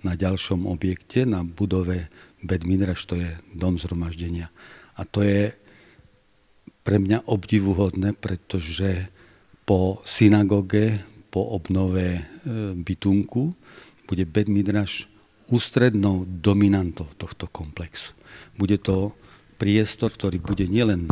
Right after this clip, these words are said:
múzeom, ale aj možno multifunkčnou kultúrnou ustanovizňou. A keď si to vieme predstaviť možno o rok a trošku viac, možno rok a pár mesiacov,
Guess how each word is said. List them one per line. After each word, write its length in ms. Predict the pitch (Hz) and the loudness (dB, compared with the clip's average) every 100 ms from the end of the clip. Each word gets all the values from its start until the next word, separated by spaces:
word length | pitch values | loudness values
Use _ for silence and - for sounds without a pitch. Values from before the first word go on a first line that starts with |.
| - | -4
múzeom, 680 | - 95 95 - 95 110 123 | -4 0 0 0 -2 -2 -4
ale 300 | 87 87 92 | -6 -6 -8
aj 140 | 98 87 | -8 -4
možno 300 | 98 90 98 | -4 0 0
multifunkčnou 880 | 104 107 107 - 92 - 98 87 | 2 0 -2 -4 -4 -4 -6 -6
kultúrnou 640 | - 95 - 92 90 92 101 95 | -4 -6 -2 -4 -4 -6 -10 -14
ustanovizňou. 880 | - 90 87 82 78 80 87 104 151 _ - - - - - - _ - | -8 -6 -4 -6 -8 -6 -4 -6 -8 _ -20 -20 -20 -20 -20 -20 _ -6
A 320 | 90 87 92 _ - | -4 -4 -8 _ -4
keď 140 | 101 | -4
si 160 | - 110 | -2 -4
to 360 | - 104 101 92 - - - _ - | 0 0 0 -2 -8 -20 -20 _ -2
vieme 280 | 104 104 92 | 2 2 2
predstaviť 720 | - 90 - - 95 95 80 | -4 -8 -8 -6 -4 -2 -2
možno 400 | 80 80 80 98 | -4 -6 -6 -8
o 240 | 110 92 95 | -2 0 0
rok 240 | 107 - | -2 -4
a 80 | 90 | -10
trošku 400 | - 90 - - | -10 -12 -12 -12
viac, 400 | 80 82 95 - - - | -8 -8 -8 -8 -12 -16
možno 280 | - - 82 | -20 -14 -12
rok 320 | 80 85 - - | -10 -10 -10 -12
a 160 | - | -14
pár 320 | - 85 82 | -6 -4 -4
mesiacov, 800 | 82 80 - 87 - - 131 160 | -6 -6 -6 -6 -4 0 2 0